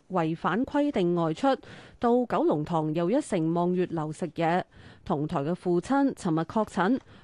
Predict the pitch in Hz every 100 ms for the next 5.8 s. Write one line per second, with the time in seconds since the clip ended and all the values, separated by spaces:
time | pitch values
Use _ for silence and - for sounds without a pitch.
0 | - - 180 175 208 196 202 196 - 294
1 | 311 294 208 - 196 - 170 165 190 -
2 | - - 180 196 190 185 180 180 262 311
3 | 240 - 208 180 180 208 196 196 277 226
4 | 202 196 - 185 - 143 240 269 226 151
5 | 151 156 262 208 151 165 196